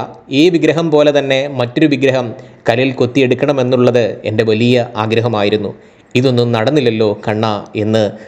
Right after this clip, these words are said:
മനസ്സുരുകി അവിടെ നിന്ന് കരഞ്ഞ് ഇങ്ങനെ ഭഗവാനോട് പറഞ്ഞു പ്രാർത്ഥിച്ചു. പിന്നീട് പലപ്പോഴും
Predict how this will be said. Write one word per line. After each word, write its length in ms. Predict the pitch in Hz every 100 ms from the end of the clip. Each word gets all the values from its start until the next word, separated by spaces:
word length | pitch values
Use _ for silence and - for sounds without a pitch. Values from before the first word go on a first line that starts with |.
| - -
മനസ്സുരുകി 580 | 113 123 131 110 107 104 -
അവിടെ 160 | 104 110 104
നിന്ന് 140 | 107 107
കരഞ്ഞ് 340 | 104 107 110 101 - -
ഇങ്ങനെ 220 | 104 107 101 90 -
ഭഗവാനോട് 420 | 104 104 104 107 104
പറഞ്ഞു 260 | 101 98 104
പ്രാർത്ഥിച്ചു. 440 | 98 90 - - - - _ - - - - - - - - - - - -
പിന്നീട് 300 | 151 165 170 160
പലപ്പോഴും 460 | 147 156 156 156